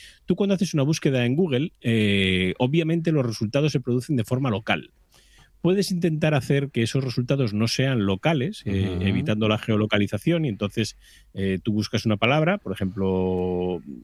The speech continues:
Speaker 1: la, el ejemplo que ellos mismos ponen y con el que hacen toda la ilustración de la demostración, que es buscas Dios, eh,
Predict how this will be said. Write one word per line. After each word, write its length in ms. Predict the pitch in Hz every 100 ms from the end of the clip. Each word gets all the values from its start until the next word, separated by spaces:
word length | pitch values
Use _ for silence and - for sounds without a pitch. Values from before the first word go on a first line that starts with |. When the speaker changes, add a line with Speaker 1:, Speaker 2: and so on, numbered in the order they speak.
| - -
Speaker 1:
la, 180 | 98 -
el 220 | 104 95
ejemplo 320 | - 107 101
que 80 | 104
ellos 200 | 107 98
mismos 340 | 107 104 101
ponen 420 | - 110 110 104
y 100 | 98
con 160 | 90 92
el 80 | 90
que 100 | 101
hacen 200 | - 98
toda 180 | 101 98
la 60 |
ilustración 420 | 98 101 101 104
de 60 | 101
la 80 | 98
demostración, 500 | 98 95 107 147 175 - - _
que 140 | -
es 100 | 101
buscas 460 | - 120 - 107 113
Dios, 420 | 135 151 - - _ _ _ - -
eh, 760 | 123 107 101 95 95 92 92